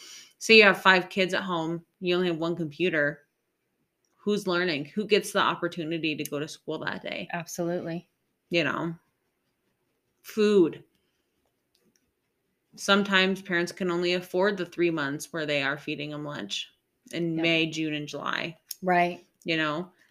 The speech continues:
Speaker 1: And now they're having to feed 'em all throughout the year, all three meals, and that's just not gonna work either, especially if your hours are cut because covid.
Speaker 2: Yep. Well, and so, you know, we've,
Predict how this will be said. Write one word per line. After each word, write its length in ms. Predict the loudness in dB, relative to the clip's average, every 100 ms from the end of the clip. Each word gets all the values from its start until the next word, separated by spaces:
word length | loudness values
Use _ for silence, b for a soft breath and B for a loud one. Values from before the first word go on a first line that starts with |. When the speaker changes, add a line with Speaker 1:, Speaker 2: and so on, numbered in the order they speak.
| b -4
Speaker 1:
And 140 | 2
now 180 | 4 4
they're 140 | 2
having 340 | 0 0 0 -4
to 420 | -2 0 0 -2
feed 280 | -2 0 0
'em 160 | -2 -4
all 400 | 0 2 2 -2
throughout 420 | -4 -2 -2 -2
the 80 | -2
year, 380 | 0 2 2 0
all 180 | -4 -8
three 220 | -10 -8
meals, 380 | -6 -8 -10 -8
and 100 | -8
that's 200 | -8 -10
just 240 | -12 -12
not 200 | -14 -12
gonna 160 | -10 -6
work 240 | -4 0 2
either, 200 | 2 0
especially 680 | -2 4 4 4 0 0 -2
if 140 | -2
your 100 | 0
hours 320 | 0 0 -4
are 60 | -8
cut 320 | -8 -8 -8
because 280 | -14 -14 -12
covid. 400 | -10 -6 -6 -8 _ _ _ -12
Speaker 2:
Yep. 220 | -6 -6 -8 _ -4
Well, 180 | 4 6
and 180 | 6 4
so, 320 | 6 4 2 -6 -10 -14 _ -2
you 140 | 2
know, 80 | 4
we've, 240 | 4 0